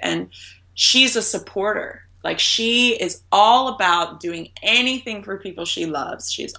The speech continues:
all about, she's like a walking heart, you know, a, a heart on legs. She's literally just all heart. And what I was seeing was I was speaking to logic, and I was speaking to,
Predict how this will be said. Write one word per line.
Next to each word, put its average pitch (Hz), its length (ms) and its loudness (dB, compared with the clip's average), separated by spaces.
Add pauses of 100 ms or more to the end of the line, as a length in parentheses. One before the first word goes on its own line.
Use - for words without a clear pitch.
(100)
all 254 340 6
about, 175 320 0
she's 247 220 -6
like 240 120 -6
a 208 80 -4
walking 180 460 2
heart, 175 400 -4 (800)
you 208 140 -2
know, 156 200 -2
a, - 340 -2
a 180 120 4
heart 240 320 2
on 165 140 2
legs. - 460 -10
She's 214 280 -10
literally 208 640 0
just - 260 -8
all 160 200 2
heart. - 300 -8 (680)
And 190 380 2
what 196 100 0
I 190 100 6
was 185 340 -4 (400)
seeing 240 680 0
was 170 140 -2
I 170 100 4
was 175 120 0
speaking 220 560 -2
to 165 280 -4
logic, 202 540 2 (100)
and 87 100 -10
I 156 120 -8
was - 140 -10
speaking 180 600 -6 (120)
to, 160 420 -4